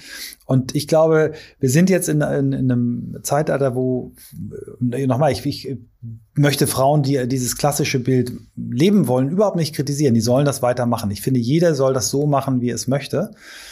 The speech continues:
Ähm, ich glaube, es ist gesünder, wenn, wenn beide auch neben dem Thema Familie und Kind irgendetwas haben, was ihren Kopf füttert und, äh, oder ihre Hände, wenn sie eher mit den Händen arbeiten. Ich glaube, ganz aufzuhören mit Arbeiten ist nicht richtig. Äh,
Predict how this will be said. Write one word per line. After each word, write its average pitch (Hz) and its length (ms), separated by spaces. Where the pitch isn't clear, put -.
Ähm, 135 200
ich 135 120
glaube, 156 260
es 147 100
ist 143 120
gesünder, 147 460
wenn, 131 420
wenn 127 380
beide 127 400
auch 113 160
neben 135 320
dem 123 200
Thema 123 240
Familie 123 440
und 117 100
Kind 127 240
irgendetwas 123 580
haben, 117 180
was 113 140
ihren 120 160
Kopf 123 240
füttert 117 380
und, 107 220
äh, - 20
oder 110 380
ihre 113 180
Hände, 120 260
wenn 113 120
sie 113 140
eher 110 100
mit 113 120
den 107 100
Händen 120 200
arbeiten. 113 360
Ich 101 60
glaube, 120 340
ganz 147 240
aufzuhören 127 560
mit 123 120
Arbeiten 117 380
ist - 380
nicht 123 320
richtig. 156 520
Äh, 127 220